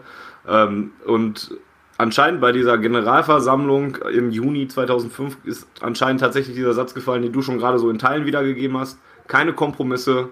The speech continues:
das ist ein neuer Club. Es gibt keine Tradition, es gibt keine Geschichte, es gibt kein Archiv.“ Dass einfach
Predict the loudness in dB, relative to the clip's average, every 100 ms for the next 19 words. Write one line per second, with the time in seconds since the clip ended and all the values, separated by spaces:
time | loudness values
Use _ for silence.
0 | -12 _ _ -8 -6 -6 -6 -2 0 0
1 | 2 0 -2 -4 -6 _ _ _ _ _
2 | -16 -12 -6 -6 0 0 0 0 0 0
3 | -4 -2 0 0 -2 -8 _ _ _ _
4 | -10 -6 -8 0 0 0 -6 -4 -6 -6
5 | -6 -6 -6 -16 _ -20 -20 _ _ -10
6 | -6 -8 -2 -2 -2 -2 -4 -4 -14 -14
7 | -18 -18 -18 -14 -8 -6 0 -2 -2